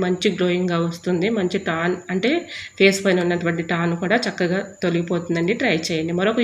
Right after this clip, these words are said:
యూస్‌ఫుల్ టిప్ని తెలుసుకుందాం. ఎల్లుల్లిపాయలు వలవాలంటే చాలా ఇబ్బంది పడుతూ, కష్టపడుతూ ఉంటాం కదా, చాలా ఈజీగా, సింపుల్గా ఇలా ఒలిచేసుకోవచ్చండి. ముందుగా ఎల్లుల్లిపాయలని ఈ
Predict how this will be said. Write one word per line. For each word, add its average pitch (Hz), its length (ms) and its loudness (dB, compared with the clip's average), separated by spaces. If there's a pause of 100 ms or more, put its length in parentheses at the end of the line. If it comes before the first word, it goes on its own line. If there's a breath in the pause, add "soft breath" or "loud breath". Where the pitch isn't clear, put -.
యూస్‌ఫుల్ 190 280 0
టిప్ని 175 280 0
తెలుసుకుందాం. 165 300 0 (600 loud breath)
ఎల్లుల్లిపాయలు 220 480 8
వలవాలంటే 170 500 2 (120)
చాలా 175 300 4 (100)
ఇబ్బంది 170 320 2
పడుతూ, 165 260 0 (160)
కష్టపడుతూ 180 640 -2
ఉంటాం 170 280 -2
కదా, 175 160 0 (140)
చాలా 180 300 0 (100)
ఈజీగా, 185 360 2 (100)
సింపుల్గా 175 520 0
ఇలా 185 160 4
ఒలిచేసుకోవచ్చండి. 170 800 -2 (120)
ముందుగా 190 400 4
ఎల్లుల్లిపాయలని 175 640 2
ఈ - 20 2